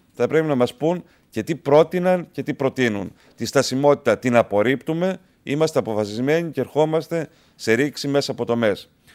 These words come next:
Στον χώρο της υγείας, γνωρίζουμε πολύ καλά όλοι ότι πέρα από τις τεράστιες δαπάνες και σπατάλες, ο χώρος της υγείας δεν αποδίδει, δεν απέδιδε όσο έπρεπε και όσο έχει ανάγκη η ελληνική κοινωνία. Κάνουμε τομές.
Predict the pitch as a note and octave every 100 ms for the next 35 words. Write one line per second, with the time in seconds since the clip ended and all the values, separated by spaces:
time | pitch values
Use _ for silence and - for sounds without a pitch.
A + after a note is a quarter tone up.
0 | _ - G#2 E3 F3+ C3+ - C3+ C#3 A#2+
1 | F2+ - _ _ - A#2+ C#3+ D#3 C#3 B2
2 | D3+ E3+ D#3+ D#3+ D#3+ - A#2+ C#3+ D#3 F3
3 | E3 - _ - G#2 - C#3 D#3 C3+ -
4 | A2 B2 E3+ D3 A2+ F#2 - - - G#2+
5 | G2 A#2+ A#2+ A2 F#2 - - F#2+ A2+ C3
6 | D3 D3 - _ - G2+ C#3 E3+ D#3+ -
7 | B2 B2 D#3+ - - F#2+ C#3+ E3+ E3 _
8 | A#2 - A2 A#2+ D3+ C3+ D#3+ D#3 _ -
9 | C3 D3+ C3+ - C#3 C#3 D3 D#3 D#3+ -
10 | _ _ - D3+ - A#2 C3+ B2 C#3+ D3
11 | - C#3+ C#3+ C3+ C3 C3+ C3 A#2+ A2 G2
12 | A#2 A#2 A2 G#2 G2+ - _ _ _ C#3+
13 | D#3 E3+ D3+ C#3+ C3+ C3 G2+ -